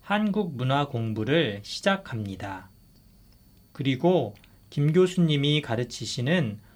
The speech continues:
한국어 수업도 들을 겁니다.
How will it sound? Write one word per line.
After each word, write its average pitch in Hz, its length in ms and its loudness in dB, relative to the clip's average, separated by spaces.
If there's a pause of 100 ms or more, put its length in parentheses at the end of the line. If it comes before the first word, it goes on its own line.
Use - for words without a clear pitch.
(120)
한국어 185 520 0
수업도 135 760 0 (260)
들을 165 320 4
겁니다. 98 640 -6